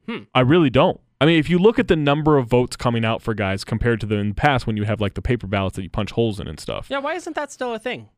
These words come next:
Speaker 2: I have no idea.
Speaker 1: Those were fun.
Speaker 2: I guess people just didn't wanna count those anymore.
Speaker 1: That is
Speaker 2: So they
Speaker 1: a
Speaker 2: just
Speaker 1: lot
Speaker 2: wanna
Speaker 1: of
Speaker 2: count tweets.
Speaker 1: I, that
Speaker 2: But
Speaker 1: is
Speaker 2: whatever it was, like, I think there, uh, there is a large sect-, uh, to us, we know the voting, 'cause we're in this N B A bubble, right?
Speaker 1: Right.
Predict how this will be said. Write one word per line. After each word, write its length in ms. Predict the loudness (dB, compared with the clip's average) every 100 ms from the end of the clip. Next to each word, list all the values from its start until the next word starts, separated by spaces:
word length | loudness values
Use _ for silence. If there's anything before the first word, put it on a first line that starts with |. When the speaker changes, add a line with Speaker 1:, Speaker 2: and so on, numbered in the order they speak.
| _
Speaker 2:
I 100 | 2
have 120 | 4
no 120 | 4 2
idea. 220 | 2 -2 -6 -10
Speaker 1:
Those 60 |
were 40 | -8
fun. 300 | -8 -10 -12 _
Speaker 2:
I 120 | 0
guess 180 | 2 2
people 180 | 4 4
just 160 | 2
didn't 160 | 0 0
wanna 140 | 0
count 200 | 0 0
those 160 | 0 2
anymore. 380 | 2 2 0 -4 _
Speaker 1:
That 180 | -8 -2
is 60 |
Speaker 2:
So 60 | 2
they 40 |
Speaker 1:
a 40 | 2
Speaker 2:
just 80 | 2
Speaker 1:
lot 40 |
Speaker 2:
wanna 120 | 0 0
Speaker 1:
of 60 |
Speaker 2:
count 260 | -2 -4 -2
tweets. 360 | -4 -4 -14 -20 _
Speaker 1:
I, 140 | -14 -14 _
that 80 | 4
Speaker 2:
But 180 | 6 6
Speaker 1:
is 60 | 4
Speaker 2:
whatever 320 | 4 6 4
it 80 | 4
was, 260 | 4 6
like, 220 | 4 2 -2 -20 _ _ 0
I 120 | 2
think 260 | 4 2
there, 240 | 4 4 4 0
uh, 200 | 0 0
there 200 | 2 2
is 100 | 4
a 80 | 2
large 720 | 2 4 4 4 2 -4 -10
sect-, 360 | -12 0 0 2
uh, 160 | -2 -4 2
to 160 | 2 4
us, 240 | 2 2
we 120 | 0
know 160 | 4 2
the 80 | 2
voting, 240 | 0 0
'cause 280 | -4 -4 -2
we're 160 | 0 0
in 160 | 0
this 180 | -2 -4 -6
N 160 | -2 0
B 140 | 0
A 60 | 0
bubble, 440 | 0 0 -2 -6
right? 240 | 0 0 0
Speaker 1:
Right. 140 | -6